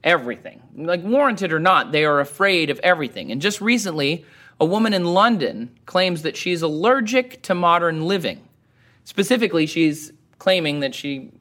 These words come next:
has a reaction to electromagnetic fields from computers and microwaves and cell phones. She claims that it gives her skin rashes and causes her eyelids to swell, and so she lives in an E M F-free zone.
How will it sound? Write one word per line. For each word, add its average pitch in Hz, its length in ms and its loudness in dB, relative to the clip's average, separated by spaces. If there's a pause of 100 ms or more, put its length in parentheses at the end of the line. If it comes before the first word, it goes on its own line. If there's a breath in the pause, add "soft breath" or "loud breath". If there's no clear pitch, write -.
has 151 180 -2
a 143 60 -4
reaction 147 500 0
to 127 100 -6
electromagnetic 127 800 -2
fields 131 360 -2
from 117 160 -10
computers 123 600 -4
and 110 80 -6
microwaves 113 680 -4
and 92 100 -16
cell 113 220 -4
phones. 98 420 -12 (500 soft breath)
She - 140 -4
claims 190 300 0
that 160 100 2
it 143 60 -2
gives 143 180 0
her 117 100 -4
skin 185 340 -6
rashes 156 720 0
and 110 100 -8
causes 107 340 -6
her 101 180 -8
eyelids 143 500 0
to 135 120 -8
swell, 123 500 0
and 127 180 -10
so 139 140 -4
she 139 180 -8
lives 196 360 0
in 156 400 -6
an 139 240 -2 (100)
E 208 200 0
M 190 180 2
F-free 151 840 -6
zone. 120 500 -4